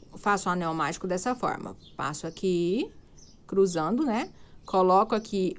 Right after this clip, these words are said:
o, a minha agulha por baixo e aqui por cima já trazendo o meu fio e faço a minha primeira, a minha primeira correntinha,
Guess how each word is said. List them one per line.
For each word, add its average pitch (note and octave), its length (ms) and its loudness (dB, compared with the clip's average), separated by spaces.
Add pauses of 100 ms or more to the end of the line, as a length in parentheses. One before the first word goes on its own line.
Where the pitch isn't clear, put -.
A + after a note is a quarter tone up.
(160)
o, F#3+ 220 0
a F3+ 100 -2
minha F#3 180 0
agulha E3 300 -2
por A#3+ 320 2
baixo E3+ 580 2
e G3+ 120 2
aqui G3+ 240 -2
por A3+ 240 2
cima A#3 400 2
já A3 180 2
trazendo G#3 600 2
o G3+ 40 2
meu G#3 200 4
fio A3+ 440 -2 (460)
e C#4 160 4
faço G3 760 0 (380)
a F#3+ 100 0
minha F3+ 260 0
primeira, G3+ 840 2 (640)
a E3+ 40 -6
minha E3 200 -4
primeira E3+ 340 -4
correntinha, G#3+ 680 -2